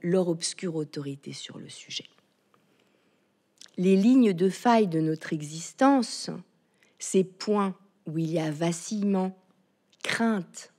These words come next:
et tremblement, témoignent des phrases et des silences qui nous ont marqués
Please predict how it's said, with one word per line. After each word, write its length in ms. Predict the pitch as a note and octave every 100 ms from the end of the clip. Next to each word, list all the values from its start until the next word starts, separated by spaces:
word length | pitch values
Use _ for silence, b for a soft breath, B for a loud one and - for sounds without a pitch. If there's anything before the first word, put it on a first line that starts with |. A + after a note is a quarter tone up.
| _ -
et 100 | E3
tremblement, 840 | - G3+ F3+ E3 E3 E3+ A#3+ D4+ b b b b b b b
témoignent 760 | - D4 B3+ G#3+ F3+ F3 G#3 A3+ - _ _ _ _ -
des 260 | D3 G#3 G3+
phrases 840 | - - A3+ G#3 F3 D3+ C3+ E3 -
et 120 | E3
des 180 | D#3 G3
silences 840 | - - A#3 A3 G3 D#3+ - - - _ _ -
qui 160 | -
nous 320 | F#3+ G3 F3+ F#3+
ont 100 | F3+
marqués 580 | D#3 - - D3 G3